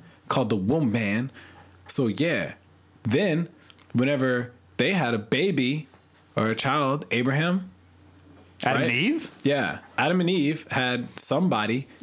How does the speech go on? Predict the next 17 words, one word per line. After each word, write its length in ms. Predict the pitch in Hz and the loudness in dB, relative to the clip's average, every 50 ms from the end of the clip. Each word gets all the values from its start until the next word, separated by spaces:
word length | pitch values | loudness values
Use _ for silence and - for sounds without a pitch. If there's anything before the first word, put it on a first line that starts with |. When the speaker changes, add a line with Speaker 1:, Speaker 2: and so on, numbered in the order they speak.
| - - - | -2 -2 0
Speaker 1:
but 140 | - 139 127 | 0 0 0
then 460 | - 147 147 143 139 143 139 180 170 - - - | 2 0 0 0 0 0 0 0 0 0 -2 -2
Speaker 2:
<laughs> 120 | 175 147 | 0 0
Speaker 1:
God 280 | - 131 135 165 180 147 | 2 2 2 2 2 0
was 140 | 143 135 120 | 0 0 0
like, 380 | 135 127 127 117 - - - | 0 0 0 -2 -6 -6 -2
"Dang, 320 | - 131 143 147 131 117 117 | -2 0 0 2 0 2 2
you 80 | 127 | 2
know 100 | 131 135 | 2 2
what? 240 | 127 123 139 156 147 | 2 0 0 0 0
This 160 | 120 117 - | 0 -2 -2
would 100 | - 117 | -2 -2
be 200 | 110 113 107 98 | 0 0 0 0
incestual 880 | - 110 107 104 - - - 131 151 151 - - 117 104 107 120 131 135 - | 0 -2 -2 -2 -2 -2 -2 -2 -2 -2 -2 -2 -2 0 0 -2 -4 -6 -10
for 200 | - - - 107 | -8 -2 -2 0
them 260 | 92 107 104 101 101 98 | 0 0 0 -2 -2 -4
to, 580 | - - 104 98 92 90 - - 92 92 92 | -4 -2 0 0 0 0 -2 -2 -2 -2 -2